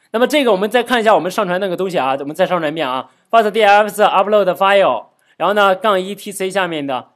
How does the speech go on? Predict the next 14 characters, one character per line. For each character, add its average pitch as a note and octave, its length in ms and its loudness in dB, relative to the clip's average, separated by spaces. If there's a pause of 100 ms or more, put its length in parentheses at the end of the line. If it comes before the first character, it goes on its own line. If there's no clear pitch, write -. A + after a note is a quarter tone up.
(300)
fast F#3 280 2
D F3 140 -6
F F3+ 200 0
S F3+ 260 -2
下 F3 160 -4
面 D#3 120 -6
有 B2 100 -8
个 D3+ 280 -4 (280)
client F#3+ 360 2
点 D#3 160 -8
config， E3+ 520 -4 (220)
然 D#3+ 120 0
后 G#3 60 4
呢， G#3+ 220 2